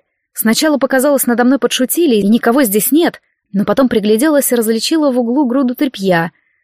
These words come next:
Та зашевелилась, подняв в воздух невыносимый смрад.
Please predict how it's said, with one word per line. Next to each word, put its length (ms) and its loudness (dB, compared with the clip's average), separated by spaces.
Та 120 2
зашевелилась, 720 0
подняв 360 -2
в 80 -8
воздух 400 0
невыносимый 480 0
смрад. 460 -4